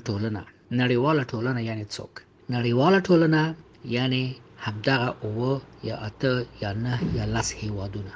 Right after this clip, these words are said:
پرمختللي صنعتي. ټول د دنیا، د دنیا ټول حاکمیت، قدرت، که هغه نظامي دی، که هغه اقتصادي دی، که هغه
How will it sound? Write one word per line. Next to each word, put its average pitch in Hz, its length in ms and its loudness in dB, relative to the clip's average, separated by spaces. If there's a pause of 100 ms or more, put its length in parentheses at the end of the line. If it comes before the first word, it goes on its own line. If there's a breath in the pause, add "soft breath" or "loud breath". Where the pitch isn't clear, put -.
(120)
پرمختللي 117 640 -4
صنعتي. 104 440 -10 (340)
ټول 165 320 8 (320)
د - 20 -6 (120)
دنیا، 123 340 -2 (560)
د - 40 -10 (100)
دنیا 117 200 -2
ټول 143 600 4
حاکمیت، 113 720 -6 (300)
قدرت، 110 560 -8 (460 soft breath)
که - 80 -8
هغه 107 140 -4
نظامي 113 420 -2
دی، 123 220 0
که - 140 -12
هغه 98 120 -8
اقتصادي 107 580 -8
دی، 120 200 -4
که 113 140 -12
هغه 104 220 -8